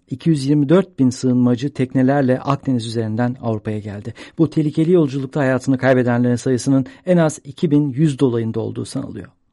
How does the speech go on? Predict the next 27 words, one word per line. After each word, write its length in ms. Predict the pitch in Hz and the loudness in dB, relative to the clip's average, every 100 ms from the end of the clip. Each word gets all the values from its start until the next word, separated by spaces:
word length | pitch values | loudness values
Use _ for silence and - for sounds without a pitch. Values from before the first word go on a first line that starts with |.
| _ - - - - | _ -20 -18 -18 0
Avrupa 320 | 170 185 208 | 2 4 2
Birliği'nin 340 | 185 190 190 170 | 2 2 2 2
göç 200 | 190 - | 2 2
sorumlusu 580 | 151 123 117 - 151 | 2 4 2 -2 -2
Dimitris 520 | 123 143 151 151 147 - | 2 0 0 -4 -4 -4
Avramopoulos, 1000 | 123 123 127 135 151 135 113 151 - - - | -4 0 2 2 2 0 0 -2 -6 -12 -14
İkinci 340 | 117 123 123 | -4 -4 2
Dünya 200 | 131 135 | 4 4
Savaşı'ndan 480 | 131 135 120 147 139 | 4 2 4 4 4
sonraki 440 | 135 143 135 143 - - | 4 2 4 0 -2 -8
en 240 | 180 208 165 | 0 2 4
büyük 240 | 165 170 | 2 2
mülteci 500 | 143 135 147 127 147 | 0 2 0 0 -2
kriziyle 420 | - 120 123 117 | -4 -2 0 0
karşı 360 | 104 113 110 - | -2 -4 -4 -4
karşıya 400 | 120 110 - 117 | -4 -4 -4 -4
kalınıldığını 580 | 127 123 127 123 127 131 | 0 2 2 2 2 2
belirterek 560 | 110 110 120 123 98 - - - | -2 -2 0 0 -2 -14 -20 -8
acil 320 | 139 143 156 | 0 0 2
şekilde 380 | 160 131 127 123 | -2 -4 -4 0
yardım 320 | 147 127 127 | 2 2 2
programlarının 640 | 120 117 107 107 113 135 139 _ _ | 0 -2 -2 -4 -2 -2 -4 _ _
devreye 320 | 143 123 123 113 | 2 4 2 0
sokulmasını 540 | 113 113 107 - 107 | -4 -6 -8 -8 -10
talep 280 | - 104 101 | -8 -10 -12
etti. 200 | - 98 | -12 -2
Ancak 320 | 160 185 180 | 2 4 2